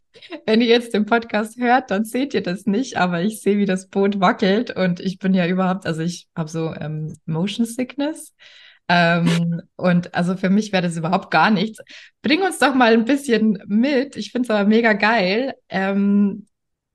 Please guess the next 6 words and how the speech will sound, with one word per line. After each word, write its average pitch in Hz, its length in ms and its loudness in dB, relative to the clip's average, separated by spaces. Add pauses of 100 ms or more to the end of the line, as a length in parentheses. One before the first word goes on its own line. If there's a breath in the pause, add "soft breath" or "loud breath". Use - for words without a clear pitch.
(140)
wie 220 280 0
bist 254 320 -2
du 233 520 2 (240)
auf 190 140 0
einem 190 220 4
Segelboot 196 880 -2